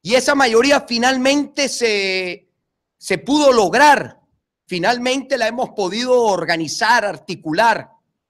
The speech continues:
Esto que está pasando hoy en la comunidad internacional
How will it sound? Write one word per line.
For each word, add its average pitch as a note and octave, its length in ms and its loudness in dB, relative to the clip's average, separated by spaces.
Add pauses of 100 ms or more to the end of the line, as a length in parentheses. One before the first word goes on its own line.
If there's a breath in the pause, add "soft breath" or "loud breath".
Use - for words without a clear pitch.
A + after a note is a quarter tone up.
(400)
Esto C#4+ 320 -2
que C4+ 80 -6
está C#4 240 -2
pasando C#4 420 2
hoy B3 460 6 (1000)
en F#3+ 160 -4
la F#3 160 -2
comunidad F#3 480 0
internacional G3+ 1000 -4